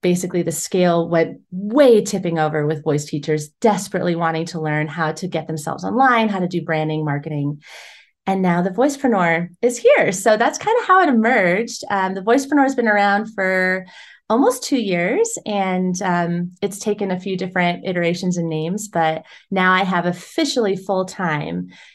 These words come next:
dedicated my life <laughs> to working with voice teachers and taken a break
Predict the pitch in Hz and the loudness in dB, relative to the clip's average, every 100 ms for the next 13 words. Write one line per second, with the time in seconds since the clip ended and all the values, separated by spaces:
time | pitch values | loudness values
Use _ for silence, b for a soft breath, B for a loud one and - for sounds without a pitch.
0 | B _ 214 202 185 185 175 165 160 160 | B _ 2 2 0 0 2 2 2 0
1 | 165 - - 247 254 269 302 277 269 240 | -2 -4 2 4 6 4 6 6 6 6
2 | 233 262 262 262 226 226 226 190 185 170 | 4 6 2 2 2 2 0 -2 0 2
3 | 180 180 190 180 175 196 220 180 180 | 0 0 0 0 0 2 4 2 -2